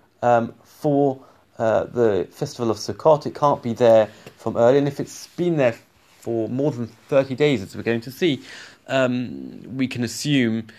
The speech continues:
uh, that it wasn't made for the festival. Uh, Beit Hillel Machshir and Beit Hillel actually say, "No,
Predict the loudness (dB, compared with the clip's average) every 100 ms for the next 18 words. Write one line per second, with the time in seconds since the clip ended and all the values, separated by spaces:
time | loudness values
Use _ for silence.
0 | -20 _ _ -4 -2 -2 -2 0 0 -4
1 | -14 -14 -8 -6 -6 -6 -6 -6 -10 -8
2 | -6 -6 -8 -12 -14 _ _ -20 -20 -16
3 | -4 -2 0 2 2 2 -2 -2 2 2
4 | 2 0 -2 -2 -4 -4 0 -2